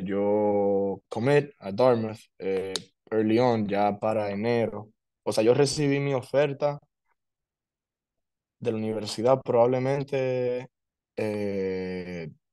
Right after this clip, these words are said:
cerca de Navidad de mi junior year. Y yo acepté la oferta, eh, el día antes de mi cumpleaños. Eh, yo cumpleaños el trece de febrero. Entonces yo, o sea, tuve esa oferta very early on y,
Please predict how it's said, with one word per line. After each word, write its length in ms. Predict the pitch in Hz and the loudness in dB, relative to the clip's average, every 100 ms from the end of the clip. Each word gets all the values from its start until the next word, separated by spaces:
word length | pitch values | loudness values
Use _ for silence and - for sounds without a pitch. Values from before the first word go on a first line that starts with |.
| _ _ _ _ _ _ _ | _ _ _ _ _ _ _
cerca 440 | - - 131 139 | -2 4 4 4
de 120 | 143 139 | 4 4
Navidad 520 | 135 113 104 98 80 _ _ - | 4 2 2 0 -2 _ _ -12
de 180 | 107 | -6
mi 160 | 98 95 | -4 -2
junior 340 | 104 98 78 | -2 -4 -6
year. 220 | 82 120 - _ _ _ _ _ _ _ _ _ _ | -8 -12 -18 _ _ _ _ _ _ _ _ _ _
Y 180 | - 107 | 0 2
yo 240 | 101 104 | 4 6
acepté 440 | 110 - 113 - 117 | 6 6 2 4 4
la 80 | 113 | 4
oferta, 760 | - 147 147 143 139 131 - _ | 4 4 4 2 0 -2 -6 _
eh, 580 | - 104 101 92 90 87 - | -4 -2 0 0 0 -4 -4
el 220 | 101 95 | -4 -2
día 400 | 110 113 113 113 | 0 4 6 4
antes 360 | 123 120 - | 0 -4 -8
de 80 | 104 | -6
mi 100 | 101 | -6
cumpleaños. 880 | - 98 90 85 80 80 - - - _ - | -6 -6 -2 0 -2 -6 -12 -14 -16 _ -8
Eh, 240 | 101 98 - | -6 -4 -6
yo 200 | 98 95 | -6 -4
cumpleaños 380 | 104 104 107 98 | -2 0 0 -2
el 80 | |
trece 260 | 95 98 104 | -4 -2 0
de 100 | 98 | 0
febrero. 440 | - 87 80 - _ _ _ _ _ _ _ | -2 -4 -6 -8 _ _ _ _ _ _ _
Entonces 440 | - 104 101 104 95 | -6 -4 0 2 4
yo, 340 | 101 107 92 | 4 4 2
o 80 | - | -4
sea, 220 | 107 104 | -2 -2
tuve 280 | 98 107 107 | -2 0 0
esa 120 | 107 | 0
oferta 340 | 104 113 104 107 | -2 -4 -2 -2
very 340 | 107 107 113 | 0 0 2
early 260 | 113 113 131 | 2 2 2
on 280 | 160 156 127 | 2 2 0
y, 300 | 110 104 | -4 -6